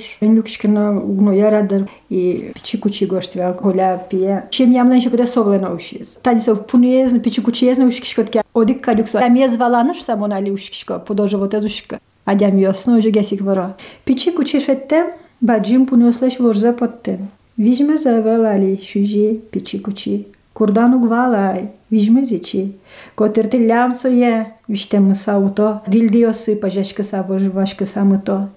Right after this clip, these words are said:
Шинзи джуа лекту йосын, лечит пинзес вожматы сатыр шоворман. Вокшо пуро насое, марсо сыскуте,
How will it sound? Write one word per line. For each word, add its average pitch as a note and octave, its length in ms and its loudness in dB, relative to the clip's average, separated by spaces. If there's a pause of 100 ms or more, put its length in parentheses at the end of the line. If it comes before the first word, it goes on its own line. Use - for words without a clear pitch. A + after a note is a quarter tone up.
(140)
Шинзи G3 480 2
джуа G3+ 280 2
лекту G3+ 360 0
йосын, G#3 600 0 (260)
лечит A#3+ 520 0
пинзес A3+ 420 2
вожматы F#3 420 -4
сатыр F#3 340 -6
шоворман. F#3 800 -6 (260)
Вокшо G3 460 -2
пуро A#3 380 0
насое, G3 680 0 (300)
марсо G3 480 0
сыскуте, A3+ 800 -2